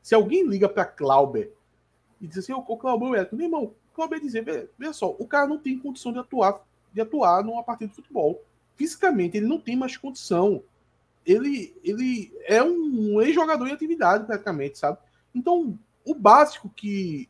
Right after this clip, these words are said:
que um diretor de futebol, um gerente, um executivo, sei lá, fizesse,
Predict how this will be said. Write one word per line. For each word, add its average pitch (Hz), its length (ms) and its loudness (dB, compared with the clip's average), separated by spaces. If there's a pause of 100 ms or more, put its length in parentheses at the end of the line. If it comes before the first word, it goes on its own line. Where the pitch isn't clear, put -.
que - 100 -10
um 165 200 -4
diretor 147 340 -6
de - 80 -18
futebol, 127 440 -4
um 117 80 -8
gerente, 110 560 -8
um 98 380 -20
executivo, 120 480 -16
sei - 160 -6
lá, 107 320 -2 (420)
fizesse, 180 680 -4